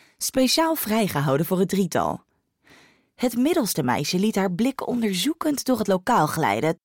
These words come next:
totdat ze Ellen in het oog kreeg. Het was dezelfde blik die zij gisteren op Ellen had geworpen.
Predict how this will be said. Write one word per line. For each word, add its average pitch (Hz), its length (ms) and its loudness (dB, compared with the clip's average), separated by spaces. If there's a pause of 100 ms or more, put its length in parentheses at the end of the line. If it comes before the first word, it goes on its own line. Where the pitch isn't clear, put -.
totdat - 380 -2
ze - 120 0
Ellen 254 240 4
in 147 100 0
het - 180 -4
oog 127 240 0
kreeg. - 440 -6 (760)
Het 185 180 0
was 226 220 2
dezelfde 170 580 2
blik 151 360 0
die 185 100 0
zij 185 240 2
gisteren 175 500 -2
op - 140 -2
Ellen 147 280 0
had 127 160 0
geworpen. 131 680 -2